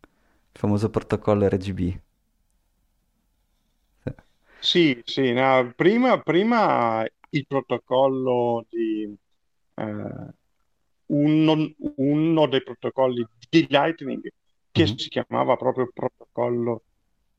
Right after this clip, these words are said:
Speaker 2: di Mi-, Milano, e poi, e poi, eh,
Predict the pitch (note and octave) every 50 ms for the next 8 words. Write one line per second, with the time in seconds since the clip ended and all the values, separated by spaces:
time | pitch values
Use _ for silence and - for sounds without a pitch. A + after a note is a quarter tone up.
0 | _ _ _ _ _ _ _ _ _ _ - - A#2 A2 G#2+ - A#2 A#2 A#2 A#2
1 | A2+ A#2 A#2 A#2 B2+ C3+ C#3+ D3 D3+ D#3 D#3+ D3+ D3+ F3 E3 D3+ C3+ B2 A#2+ B2+
2 | C3+ D3+ E3 F3 F3+ - - _ - A2+ A2+ A#2+ C3 C3 B2+ _ _ _ _ _
3 | _ _ - A#2 A#2 - A#2 A#2 A#2+ A#2+ B2+ B2 A#2 A2+ A2 G#2+ G#2+ G#2+ G#2 G#2
4 | G2+